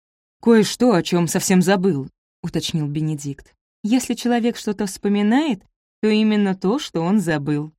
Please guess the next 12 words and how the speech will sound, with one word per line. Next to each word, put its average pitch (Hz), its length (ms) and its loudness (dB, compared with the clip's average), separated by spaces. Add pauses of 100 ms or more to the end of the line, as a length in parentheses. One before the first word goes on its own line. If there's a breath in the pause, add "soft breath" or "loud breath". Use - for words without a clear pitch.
(480)
насмешливо 151 600 -4
проговорила 147 580 -4
Софи. 139 480 -10 (640)
Бенедикт 175 600 -2
хмуро 220 460 -2
уставился 151 720 -6
на 147 100 -4
нее. 143 380 -8 (520)
«Мне 170 300 0
нужно 165 300 0
побыть 165 320 -2
одному». 156 480 -2